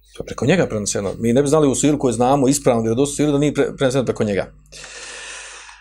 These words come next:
E, mi, mislimo, mimo onih hadisa koji su došli, narodno, Buhari i Muslima, znači, a vi znate da većina sirije nije zabilježena u vjerodostojnim hadisma. Dobro. Znači, e, tu je taj, on kaže, ovo, on je, e,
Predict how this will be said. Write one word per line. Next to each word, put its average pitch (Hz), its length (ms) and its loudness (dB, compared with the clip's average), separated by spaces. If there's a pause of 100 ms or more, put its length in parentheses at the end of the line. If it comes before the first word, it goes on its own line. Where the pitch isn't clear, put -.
(140)
E, 110 260 6
mi, 139 180 4
mislimo, 135 340 0
mimo 135 220 6
onih 131 180 2
hadisa 117 300 0
koji 113 100 -4
su 113 40 2
došli, 113 160 -2
narodno, 110 260 0
Buhari 107 300 2
i - 20 -4
Muslima, 104 320 -2
znači, - 320 -10
a 107 120 -4
vi 101 100 -8
znate 107 280 0
da 110 100 -2
većina 113 280 0
sirije 117 380 0
nije 123 160 2
zabilježena 120 440 2
u - 20 4
vjerodostojnim 120 400 0
hadisma. 98 360 -6 (840)
Dobro. 120 280 2 (420)
Znači, 131 360 2
e, 131 260 4
tu 233 120 6
je 214 100 2
taj, 214 240 4
on 208 160 6
kaže, 208 240 2
ovo, 214 260 4
on 202 160 4
je, 175 80 6
e, 156 100 4